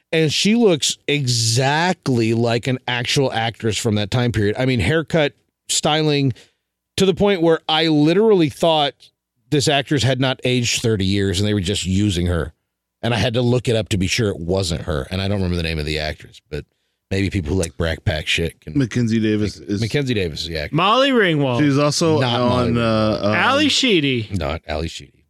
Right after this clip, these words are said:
Speaker 2: Dark Fate.
Speaker 3: That's all I got. That was all the girls in the Brat Pack, right?
Speaker 2: Terminator Dark Fate. She also played on that.
Speaker 1: Yes,
Speaker 3: Ooh.
Speaker 1: that's correct.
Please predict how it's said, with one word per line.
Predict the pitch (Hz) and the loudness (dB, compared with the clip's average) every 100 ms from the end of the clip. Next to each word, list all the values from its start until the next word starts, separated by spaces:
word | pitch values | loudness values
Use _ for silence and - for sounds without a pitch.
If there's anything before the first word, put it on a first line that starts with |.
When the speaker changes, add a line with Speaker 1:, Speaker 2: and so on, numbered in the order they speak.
| _ | _
Speaker 2:
Dark | 117 107 | -6 -4
Fate. | 113 87 - _ _ 104 104 _ _ | -4 -4 -6 _ _ _ _ _ _
Speaker 3:
That's | 131 - | -20 -10
all | 120 | -8
I | 110 | -8
got. | 113 110 - _ _ _ _ _ _ 156 | -12 -14 -18 _ _ _ _ _ _ -4
That | |
was | 160 156 | -2 -2
all | 151 | 0
the | 143 | -2
girls | 139 139 147 127 | 0 0 0 0
in | 117 | -4
the | |
Brat | 110 113 - | -4 -8 -12
Pack, | 113 117 _ | -20 -20 _
right? | 120 127 _ | -20 -20 _
Speaker 2:
Terminator | - 131 117 104 | -4 -2 0 0
Dark | 95 95 92 | 0 -2 -4
Fate. | 95 85 - _ | -4 -6 -6 _
She | 92 | -16
also | 82 _ | -16 _
played | 85 | -20
on | 80 80 | -20 _
that. | 78 _ _ _ _ _ _ _ _ _ _ - | _ _ _ _ _ _ _ _ _ _ _ 0
Speaker 1:
Yes, | 196 330 320 | 0 2 2
Speaker 3:
Ooh. | 135 117 110 - | 4 2 0 -4
Speaker 1:
that's | 101 - | -6 -4
correct. | - 104 82 | -4 -2 -2